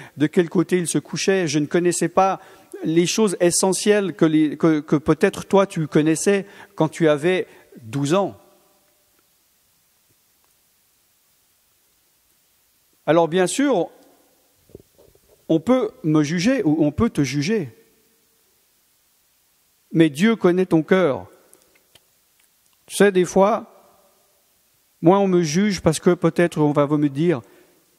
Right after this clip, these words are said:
Cet homme-là, il marche en boitant. Il ne sait pas marcher. Regarde, il ne sait pas marcher aussi bien que telle personne. » Mais si on dit à cette personne, « Oui, mais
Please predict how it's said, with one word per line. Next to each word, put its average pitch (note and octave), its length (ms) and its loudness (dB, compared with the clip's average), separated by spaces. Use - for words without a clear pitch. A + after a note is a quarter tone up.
Cet - 300 2
homme-là, F#3 300 2
il D#3 120 0
marche E3+ 400 -2
en C#3+ 120 2
boitant. D3 520 0
Il D#3 160 2
ne D#3 80 2
sait D3+ 160 -2
pas D#3 140 2
marcher. D3+ 420 -2
Regarde, D3+ 420 2
il D3 80 0
ne D3 80 0
sait D3 160 -2
pas F3 160 4
marcher E3+ 300 -2
aussi D3 240 -4
bien E3 200 2
que D#3+ 120 -2
telle C#3+ 220 0
personne. » C#3+ 520 -4
Mais F#3 120 6
si G#3+ 520 -2
on E3 100 4
dit F3+ 240 0
à D#3+ 60 0
cette - 180 -6
personne, « E3 360 0
Oui, F3+ 180 0
mais E3+ 200 0